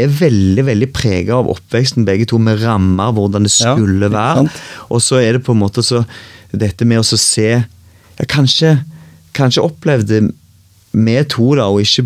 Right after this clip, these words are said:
Speaker 1: bli, bli sett for de talentene vi hadde.
Speaker 2: Mm.
Speaker 1: Eh, og det er vel veldig styrende for han i dag. Han jobber i det private. Eh, jeg jobber i det offentlige, men vi,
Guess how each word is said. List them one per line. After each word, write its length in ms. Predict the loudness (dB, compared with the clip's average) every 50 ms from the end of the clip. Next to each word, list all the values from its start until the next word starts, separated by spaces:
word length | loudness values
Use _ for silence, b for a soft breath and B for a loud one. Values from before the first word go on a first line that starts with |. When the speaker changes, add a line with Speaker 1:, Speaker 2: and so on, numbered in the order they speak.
| -4 -4 -2
Speaker 1:
bli, 160 | 0 0 2
bli 160 | 2 0 0
sett 340 | 0 0 0 -2 -2 -4 -6
for 140 | -6 -2 -2
de 100 | -2 0
talentene 640 | 0 -2 0 0 0 0 -2 -2 0 0 2 2 2
vi 80 | 2 2
hadde. 640 | 2 2 2 0 0 -2 -2 0 0 2 2 0 0 2
Speaker 2:
Mm. 320 | 2 2 4 2 2 0 -2 -4 -2
Speaker 1:
Eh, 140 | 0 0 2
og 220 | 2 2 0 0
det 220 | 2 2 2 2 2
er 40 |
vel 140 | 2 2 0 0
veldig 220 | 0 0 0 0
styrende 560 | -2 -2 -2 0 0 0 0 0 0 0 0 0
for 80 | -2
han 240 | -2 0 0 2 2
i 80 | 2 2
dag. 320 | 2 2 2 0 0 -2 B B B B B B B
Han 220 | -6 -2 0 2 2
jobber 300 | 2 2 2 0 0 2
i 160 | 2 2 2 2
det 340 | 2 2 2 2 0 -2
private. 720 | -4 -4 -2 0 0 -2 -2 -4 -4 -4 -2 0 0 0 -2 B B B B B B B B B B B
Eh, 220 | -4 -2 -2 -2 -2 -2
jeg 220 | 0 0 2 2
jobber 240 | 2 2 0 0 2
i 20 | 2
det 100 | 2 0
offentlige, 520 | 0 0 -2 0 0 0 0 0 2 2
men 240 | 2 2 2 2 2
vi, 300 | 2 2 2 0 0